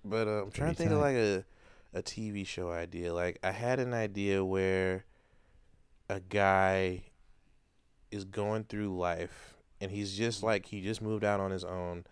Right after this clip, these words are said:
Speaker 1: and the first thing that happens to him is that he gets hit by a car.
Speaker 2: Uh-huh.
Speaker 1: But he lives. He's not
Speaker 2: Okay.
Speaker 1: seriously injured, but from that moment on, he hears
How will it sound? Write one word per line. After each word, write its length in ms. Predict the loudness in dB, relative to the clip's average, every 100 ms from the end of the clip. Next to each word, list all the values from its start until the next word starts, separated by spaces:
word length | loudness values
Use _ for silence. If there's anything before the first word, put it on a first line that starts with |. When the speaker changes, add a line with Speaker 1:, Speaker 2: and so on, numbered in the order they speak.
| -20 -20 -20 -20 _ _ -6
Speaker 1:
and 460 | -2 0 0 -2 -4
the 60 |
first 460 | -6 0 2 2 0
thing 180 | -2 0
that 120 | -2
happens 380 | 0 -2 -2 -6
to 140 | -6
him 320 | -4 -4 -4 -4
is 200 | -6 -2
that 240 | 0 0
he 180 | -4 -10
gets 280 | -8 -8 -8
hit 280 | -6 -6 -4
by 120 | -4
a 120 | -4
car. 520 | -8 -6 -6 -4 -8 -12 -20 -20 -20 -20 -20 _ -20 _ -20 -20
Speaker 2:
Uh-huh. 200 | -18 -12 -6
Speaker 1:
But 120 | -4
he 60 |
lives. 580 | 0 4 4 2 -8 -16 -20 _ -20 -20 -18
He's 160 | -12 -4
not 160 | -2 -2
Speaker 2:
Okay. 80 | 0
Speaker 1:
seriously 380 | 2 2 -2
injured, 540 | -4 -4 -4 -4 -8 -8 -14 -20 -20 -8
but 160 | -2 -2
from 260 | -2 -2 2
that 260 | 6 4 2
moment 460 | 0 0 0 -6 -4
on, 440 | -2 -2 -4 -12 _
he 360 | -14 -8 -8 -8
hears 680 | -8 -4 -2 0 -2 -4